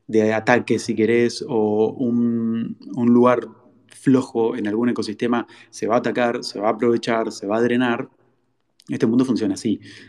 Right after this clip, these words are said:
Ya lo sabemos, no hace falta decirlo, ni analizarlo, ni, eh, volver a repetirlo. Entonces, cuando vos te pones a mirar cómo funciona Bitcoin y cómo funciona Ethereum, no hay nadie que esté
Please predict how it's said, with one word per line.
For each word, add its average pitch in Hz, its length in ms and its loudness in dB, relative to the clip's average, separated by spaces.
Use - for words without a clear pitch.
Ya 110 160 -2
lo 107 60 4
sabemos, 110 380 2
no 110 80 2
hace 104 120 -4
falta 101 280 0
decirlo, 98 520 -2
ni 107 140 2
analizarlo, 110 720 2
ni, 117 480 2
eh, 98 180 -2
volver 98 300 0
a 104 60 0
repetirlo. 92 560 -6
Entonces, 139 680 2
cuando 120 200 2
vos 214 80 4
te 160 80 2
pones 131 240 2
a 117 60 -2
mirar 104 360 -4
cómo 151 200 4
funciona 123 320 -2
Bitcoin 92 500 -6
y 127 120 -2
cómo 143 200 4
funciona 110 340 2
Ethereum, 101 480 -2
no 147 80 4
hay 156 60 4
nadie 110 540 4
que 110 100 -4
esté 120 440 0